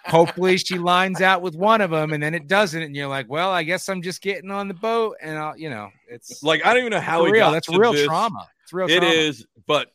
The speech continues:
Speaker 2: so, so this, I don't like going in public. I'm not a big fan of it. I'd rather do it in my own comfort. And, uh,
Speaker 1: Sure.
Speaker 2: this wasn't even in the outdoors. This was, uh,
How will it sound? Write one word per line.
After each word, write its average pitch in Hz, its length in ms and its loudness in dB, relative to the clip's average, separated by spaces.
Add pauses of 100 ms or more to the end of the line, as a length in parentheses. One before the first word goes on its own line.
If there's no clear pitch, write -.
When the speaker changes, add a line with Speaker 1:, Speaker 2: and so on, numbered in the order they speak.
(120)
Speaker 2:
so, 127 240 -4
so 147 160 -6
this, 156 240 -4 (180)
I 208 140 -2
don't 160 340 -8
like 131 380 -10 (100)
going 107 540 -10
in 120 120 -12
public. - 380 -12 (180)
I'm 104 120 -20
not 127 240 -4
a - 20 -10
big 131 180 -10
fan 127 280 -8
of 117 80 -12
it. 127 100 -8
I'd 107 140 -12
rather 113 280 -6
do 123 200 -12
it 123 100 -14
in 113 60 -20
my 113 160 -10
own 113 160 -12
comfort. 95 520 -14 (640)
And, 123 220 -2
uh, 117 220 -2
Speaker 1:
Sure. 95 60 -6
Speaker 2:
this 170 200 -4
wasn't 175 260 -4
even 151 400 -4 (160)
in 131 160 -8
the 131 160 -6
outdoors. 107 560 -8
This 110 220 -16
was, 107 320 -10
uh, 95 640 -8